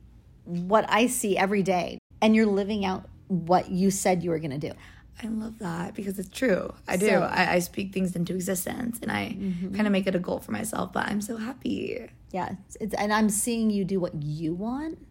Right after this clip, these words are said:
Speaker 1: not what other people are telling you or suggesting.
Speaker 2: Aw.
Speaker 1: So that's the most
Speaker 2: Thank
Speaker 1: rewarding.
Speaker 2: you. That came from you, though, listening to always be yourself and to do what you want at the end of the day.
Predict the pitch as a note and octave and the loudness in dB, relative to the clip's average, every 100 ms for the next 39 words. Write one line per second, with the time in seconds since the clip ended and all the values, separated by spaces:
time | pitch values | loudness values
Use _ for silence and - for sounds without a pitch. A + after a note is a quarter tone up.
0 | - - G3 G3 E3+ F3 F3 F3+ F3 F#3+ | -20 -4 2 4 4 2 0 -2 -2 -6
1 | F#3 E3+ E3 D4+ D#4 D#4 D#4 D4 G#3 F#3 | -6 -6 -4 -4 -2 -2 0 0 0 -2
2 | E3+ D4 D4 - D#4 D4+ D4 C#4 - - | 0 2 0 -2 -4 -4 -6 -8 -14 -14
3 | G3+ G3+ G3+ G3+ G#3 A3 A#3+ - - G3 | -10 -8 -6 -4 -2 -2 -6 -8 -6 -4
4 | - A#3+ A3+ A#3 C#4 A3 A3+ G#3 F#3+ F3+ | -4 -4 -2 -2 0 0 0 0 0 0
5 | F3 F3+ F3+ G#3+ G#3+ G#3 G#3 F3+ - - | 0 0 -2 -2 2 2 2 0 -2 -2
6 | F#3 - F#3+ F#3+ - F3+ F3 F3+ F3+ F#3+ | -2 0 2 2 0 2 4 4 2 -2
7 | - - - - - F#3+ F#3+ G#3+ G3+ F3+ | -10 -20 -20 -20 -4 2 4 2 2 0
8 | G3 C4 - - G3 F3+ E3+ E3+ F3 F3+ | 0 -2 -10 -2 0 2 2 0 0 -2
9 | - F3 F3 E3 F3+ E3+ F3 F3 - - | -4 0 2 2 2 0 -2 -6 -12 -16
10 | - G3 - - - G#3+ - A3 | -12 -8 -8 -10 -10 -6 -6 -8